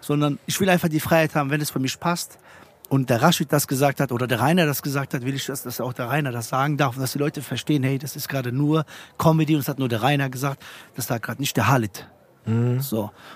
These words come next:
Speaker 1: das ist halt mega schwer. Das ist, ich denke, die größte, das ist diese Schwelle, die eine Hälfte kapiert's, die andere Hälfte kapiert's nicht und die fühlt sich angegriffen, die anderen lieben dich, die anderen sagen, du Bastard. So.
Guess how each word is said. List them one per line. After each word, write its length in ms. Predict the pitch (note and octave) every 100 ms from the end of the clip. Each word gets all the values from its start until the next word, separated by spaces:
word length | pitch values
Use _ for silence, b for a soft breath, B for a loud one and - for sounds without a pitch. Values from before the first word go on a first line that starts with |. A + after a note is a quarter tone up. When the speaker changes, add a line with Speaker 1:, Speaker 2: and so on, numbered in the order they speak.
| -
Speaker 1:
das 120 | E3
ist 60 | -
halt 120 | A#2+ A#2
mega 200 | A#2+ A2+
schwer. 160 | B2+
Das 180 | D3 -
ist, 140 | D3+ B2+
ich 120 | C3+
denke, 160 | D#3
die 100 | C#3+
größte, 440 | C3+ D#3 - F3 D#3 B -
das 140 | F3
ist 140 | D#3+ F3+
diese 160 | E3
Schwelle, 500 | - E3+ F#3 E3+ E3 B B B B
die 140 | E3 E3
eine 160 | F#3+
Hälfte 280 | F#3+ G3 F#3
kapiert's, 440 | D#3+ - A3 A#3
die 100 | G3+
andere 220 | G#3+ F#3 F#3
Hälfte 180 | F3
kapiert's 440 | E3+ D#3 F3 E3+ -
nicht 120 | F#3
und 60 | E3
die 60 |
fühlt 240 | D#3 F3 -
sich 160 | -
angegriffen, 420 | D#3 E3+ D3+ E3 D#3
die 80 |
anderen 240 | D3+ D#3+ D3
lieben 280 | F#3 G3+ E3+
dich, 100 | E3
die 100 | F3
anderen 200 | E3 D#3
sagen, 160 | D#3
du 80 | C3+
Bastard. 400 | B2 A#2+ - G2 -
So. 240 | - A2+